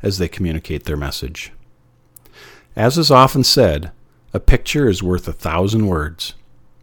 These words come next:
With images and digital editing, we can give our students an amplified opportunity to express themselves in our classrooms and beyond. Five ways for students to create with images.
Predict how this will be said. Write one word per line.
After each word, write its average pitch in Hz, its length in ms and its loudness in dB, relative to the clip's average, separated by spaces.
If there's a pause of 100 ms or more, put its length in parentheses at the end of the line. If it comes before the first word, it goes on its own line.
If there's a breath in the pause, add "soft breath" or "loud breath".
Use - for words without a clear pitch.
(380)
With 104 200 -4
images 113 440 2
and 101 100 0
digital 104 380 0
editing, 104 480 0 (500)
we 123 120 6
can 131 100 6
give 110 180 6
our 101 80 2
students 98 420 -2
an - 100 -8
amplified 143 640 2
opportunity 123 640 0
to - 160 -6
express - 460 0
themselves 123 520 2
in 110 80 -2
our 95 80 0
classrooms - 800 -8 (140)
and 101 220 -2
beyond. 85 480 -4 (1300)
Five 110 420 -2
ways 120 320 4
for - 140 -10
students 95 460 0
to - 100 -10
create - 540 0
with 110 180 0
images. 92 540 -2